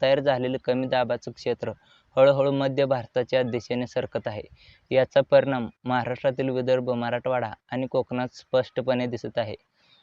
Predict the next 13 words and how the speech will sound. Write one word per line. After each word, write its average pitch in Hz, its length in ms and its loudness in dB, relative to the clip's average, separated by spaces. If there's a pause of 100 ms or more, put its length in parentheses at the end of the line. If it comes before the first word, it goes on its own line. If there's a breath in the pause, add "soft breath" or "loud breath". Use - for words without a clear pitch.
(100)
स्कायमेटच्या 131 640 0 (100)
ताज्या 131 280 2
अंदाजानुसार 127 640 -2 (160)
आज 127 180 2
विदर्भ 127 360 0
आणि 127 160 0
मराठवाड्याच्या 123 680 -2 (100)
पूर्व 156 180 2
भागात 113 560 -6
मुसळधार 120 420 -6
पावसाची 120 480 -6
शक्यता - 420 -8
आहे. 104 120 -8